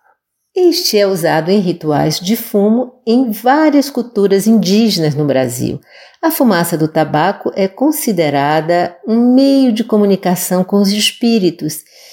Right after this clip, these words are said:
e é frequentemente usada para purificação e proteção. É importante dizer que as práticas e tradições variam entre as diferentes tribos indígenas do Brasil,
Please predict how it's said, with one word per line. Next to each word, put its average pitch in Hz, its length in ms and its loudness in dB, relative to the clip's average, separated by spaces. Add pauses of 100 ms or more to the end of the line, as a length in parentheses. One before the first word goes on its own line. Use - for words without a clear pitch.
(320)
e 269 140 4
é 240 140 2
frequentemente 240 1120 0
usada 175 680 -2 (240)
para 185 220 0
purificação 190 840 -4
e 175 40 -2
proteção. - 580 -6 (920)
É 269 80 2
importante 311 800 -2
dizer 160 680 0
que - 500 -6
as 208 220 -2
práticas 233 640 -2
e 190 40 0
tradições 165 640 -2
variam 165 580 0
entre 170 360 -2
as 196 160 -4
diferentes 220 760 -2
tribos 190 500 -2
indígenas 220 600 2
do 139 100 -6
Brasil, 123 500 -6